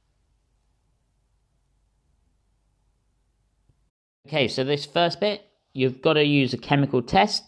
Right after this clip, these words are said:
to work out that you've got a double bond in there. So obviously the reagent is, um, bromine water, and our observations are gonna be it decolorizes.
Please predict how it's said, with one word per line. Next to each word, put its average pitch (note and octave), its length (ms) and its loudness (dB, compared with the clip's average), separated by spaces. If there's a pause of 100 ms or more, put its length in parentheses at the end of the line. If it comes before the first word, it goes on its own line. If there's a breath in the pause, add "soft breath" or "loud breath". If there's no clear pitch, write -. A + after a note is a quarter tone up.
(140)
to B2+ 100 -6
work C3 280 0
out B2+ 180 4
that A#2 60 -4
you've A2+ 120 -2
got G#2 180 -2
a - 40 -12
double G2 200 -2
bond C#3 320 0
in D3+ 60 -2
there. F#3+ 240 -2 (2000 soft breath)
So C#3 320 8
obviously E3+ 360 2
the C#3 100 0
reagent C#3 420 2
is, A2+ 440 0 (180)
um, F#2+ 380 0
bromine A#2+ 380 4
water, C3+ 540 4 (200)
and G#2+ 400 0
our A2 180 6
observations B2+ 1080 0
are A2 80 -6
gonna G2 220 -6
be F#2+ 420 -2
it - 300 -10 (180)
decolorizes. A#2+ 840 4